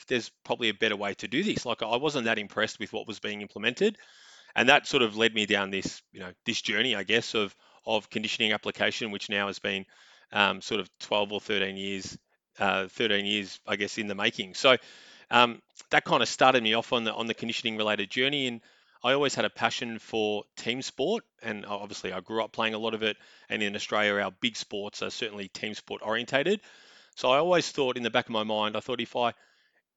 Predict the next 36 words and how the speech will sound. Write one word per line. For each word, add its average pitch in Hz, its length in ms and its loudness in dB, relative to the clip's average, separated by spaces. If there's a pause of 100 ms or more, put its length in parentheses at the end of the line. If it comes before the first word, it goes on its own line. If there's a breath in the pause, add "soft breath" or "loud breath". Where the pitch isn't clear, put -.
(160)
you 113 100 -10
know, 107 80 -2
given 151 340 0
conditioning 120 440 -2
is 107 100 -2
a 110 60 0
little 117 220 -2
bit 113 120 0
underappreciated, 135 800 2
and 107 160 -4
I 107 160 0
sort 101 200 -6
of 95 80 -10
recognised 101 520 -4
that 98 200 0 (140)
as 104 180 -4
a 92 180 2 (480 soft breath)
very 107 300 4
young 101 340 2
and 98 100 0
impressionable 98 800 -6
S - 140 -6
and 107 100 -8
C 104 140 0
coach 107 260 -2
at 110 80 -6
the 107 80 -4
time, 107 420 0 (440 soft breath)
I 113 60 2
thought, 123 280 -2
well, 127 140 2
if 131 140 -2
I 123 60 4
make 131 300 2
it, 110 120 4 (520 soft breath)
um, 98 380 0